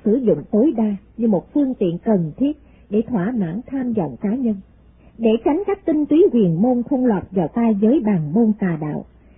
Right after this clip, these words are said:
các tu sĩ chân chính đã sử dụng khoa ám tự. Đây là một văn tự huyền bí,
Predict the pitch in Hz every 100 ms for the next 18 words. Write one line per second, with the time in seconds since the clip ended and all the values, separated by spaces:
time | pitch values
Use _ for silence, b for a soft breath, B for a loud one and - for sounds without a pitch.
0 | b - 330 - 302 269 196 185 - 277
1 | 269 277 359 403 220 - 190 247 202 156
2 | 147 - 254 247 233 226 349 - 190 151
3 | - _ b b b - 320 262 190 180
4 | - 311 294 214 175 208 202 160 170 226
5 | 320